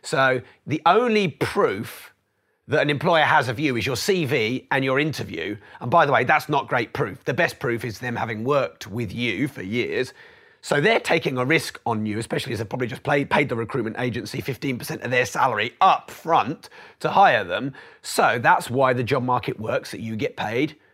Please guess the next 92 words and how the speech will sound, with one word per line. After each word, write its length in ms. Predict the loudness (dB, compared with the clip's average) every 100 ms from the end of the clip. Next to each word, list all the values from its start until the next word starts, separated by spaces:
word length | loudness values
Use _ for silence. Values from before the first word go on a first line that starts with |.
| _ _
at 100 | 0
the 100 | 4
end 160 | 4 4
of 60 | 2
the 40 |
month, 320 | 0 -2 -6
not 180 | -8 -6
the 60 | -2
start 220 | 4 4
of 60 |
the 40 | 4
month, 220 | -4 -6
'cause 180 | -10 -6
you've 140 | -4
got 80 | -4
to 80 | -4
prove 420 | -6 -8 -6 0
your 140 | 0
value 260 | 2 -2 -4
to 100 | -8
the 60 | -4
company. 460 | -4 -4 -8 -10 -16 -14
So 180 | 0 2
if 220 | 2 0 2
you 160 | 4
want 180 | 4 4
to 80 | 2
increase 380 | 2 2 0 -2
your 80 |
salary, 640 | -2 4 4 4 2 0 -2 -8 2
what 200 | 2 4
you 140 | 2
do 220 | 4 4
is 140 | 4 2
you 80 |
increase 460 | 2 0 2 2 2
the 120 | 0
value 460 | 4 4 4 2 2 4
up 200 | 4 2
front 360 | 2 4 4
and 80 | -2
then 100 | -2
your 60 | -2
salary 340 | 0 0 0
goes 240 | -2 -6
up. 140 | -6 -4
Whereas 120 | 0
most 200 | 0 0
people 160 | -2 -2
do 60 |
it 60 | -2
the 60 |
other 100 | 0
way 80 | 0
around. 180 | 2 0
They 60 | 0
go 100 | 0
to 20 |
their 80 | 0
boss 140 | -4
and 80 | -2
say, 100 | 0
"Oh, 240 | 2 2
well, 160 | 2 0
I'm 100 | 0
not 120 | -2
getting 160 | -4 -2
paid 180 | -2
enough, 320 | -2 -2 -2 -4
and 120 | -8 -10 -20 -20 _ -4
Tom 200 | 0 2
over 140 | 2
there 180 | 2 0
told 240 | 0 0
me 60 | 0
how 140 | 0
much 200 | 0 -2
he 80 | -4
gets 160 | -6 -2
paid, 220 | -2 0
and 80 | -2
that's 160 | -4
not 140 | -6 -6
fair, 180 | -6 -4
blah, 120 | -2
blah, 200 | -2 -2
blah, 80 | -2
I 40 |
want 120 | -2 -2
a 60 |
pay 80 | -4
rise." 240 | -4 -8